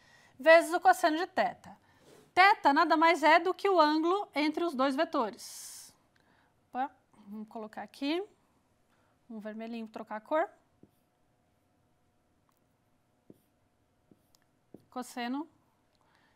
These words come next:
de θ. Então, a gente tem aqui o vetor V, o vetor F, e o θ é o ângulo entre os dois. O vetor V, vamos chamar aqui que ele tem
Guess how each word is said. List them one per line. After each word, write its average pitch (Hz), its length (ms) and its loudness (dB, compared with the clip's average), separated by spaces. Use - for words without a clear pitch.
de 277 140 -8
θ. - 420 -8
Então, 277 260 -4
a 294 60 0
gente 302 260 -4
tem 277 140 -6
aqui 269 160 -8
o - 20 -6
vetor 247 340 -6
V, 294 280 0
o 269 80 -14
vetor 262 320 -4
F, 277 320 2
e 320 80 -4
o 359 60 -4
θ 302 320 -2
é 311 60 0
o 311 60 -4
ângulo 294 200 -6
entre 302 180 -6
os 359 120 -8
dois. - 400 -14
O 453 200 0
vetor 254 340 0
V, 277 300 2
vamos 320 340 0
chamar 269 400 0
aqui 339 260 -6
que - 140 -8
ele 311 140 -4
tem 311 400 -4